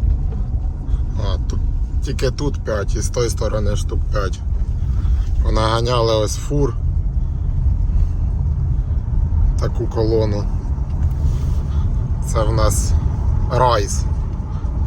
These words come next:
У нас він тут називається Агрокрай, а так воно Райс, Укрланд Фармінг,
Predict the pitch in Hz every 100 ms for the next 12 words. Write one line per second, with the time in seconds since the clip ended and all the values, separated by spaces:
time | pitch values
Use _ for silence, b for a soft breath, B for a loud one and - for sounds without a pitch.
0 | - 110 110 - 110 98 110 110 110 113
1 | 113 113 110 113 107 104 110 - 143 139
2 | - - - - B B B B - -
3 | - - 113 110 107 101 101 104 135 120
4 | 95 98 - - B B B - - 110
5 | 110 110 110 110 - - 135 127 113 107